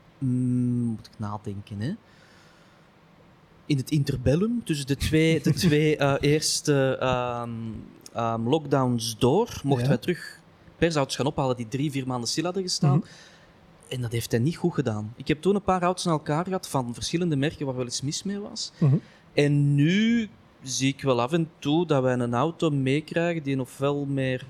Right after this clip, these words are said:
Speaker 1: banaal gespekt is,
Speaker 2: Mhm.
Speaker 1: of wat raarder in elkaar gestoken is, omdat
Speaker 2: Ja.
Speaker 1: ze ook wel zeggen van, ja, als wij moeten wachten op de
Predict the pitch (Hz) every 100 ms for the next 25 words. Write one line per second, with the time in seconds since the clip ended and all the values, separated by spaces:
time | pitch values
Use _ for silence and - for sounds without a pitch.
0 | - 127 120 120 147 196 208 202 - -
1 | 220 - - - 233 - - - - -
2 | - - 135 156 - _ _ _ _ -
3 | 98 123 - 127 120 120 139 185 175 165
4 | 143 156 170 190 180 175 - - 185 185
5 | 202 196 190 - - 87 135 127 151 143
6 | 151 139 120 131 143 127 123 120 117 117
7 | 123 117 113 107 - 165 156 151 127